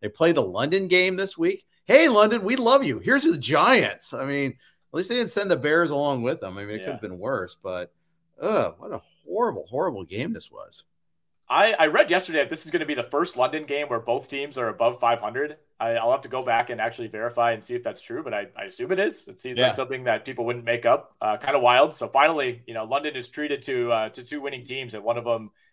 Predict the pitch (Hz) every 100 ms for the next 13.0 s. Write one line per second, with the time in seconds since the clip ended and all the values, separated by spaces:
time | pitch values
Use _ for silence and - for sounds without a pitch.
0 | _ _ 104 104 113 110 107 117 113 123
1 | 120 110 113 113 120 107 110 - 123 131
2 | 110 - _ _ _ - 147 247 311 160
3 | - - 120 107 - 147 139 139 - 143
4 | 127 139 175 202 175 151 - 143 143 123
5 | 135 113 139 175 107 131 175 202 - 170
6 | 170 127 123 147 180 - 135 120 170 180
7 | 120 123 120 117 _ _ _ - 139 -
8 | - 160 220 240 220 180 185 151 180 147
9 | 165 - 123 135 120 123 151 156 143 131
10 | 139 139 123 101 - 143 156 147 139 -
11 | 101 - 110 156 147 - 127 123 123 127
12 | 139 180 139 175 131 160 165 - 151 156